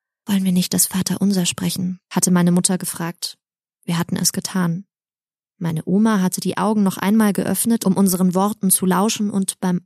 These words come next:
Amen hatte sie sie zum letzten Mal geschlossen.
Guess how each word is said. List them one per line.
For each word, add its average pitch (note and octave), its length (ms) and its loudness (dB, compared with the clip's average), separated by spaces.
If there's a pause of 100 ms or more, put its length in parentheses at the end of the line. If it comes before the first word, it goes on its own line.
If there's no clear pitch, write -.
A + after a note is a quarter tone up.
(140)
Amen A3+ 540 0 (500)
hatte G3 300 -2
sie G3+ 100 -2
sie F#3 160 -2
zum F3+ 220 0
letzten F3+ 360 -2
Mal G3 220 0
geschlossen. F#3 640 -4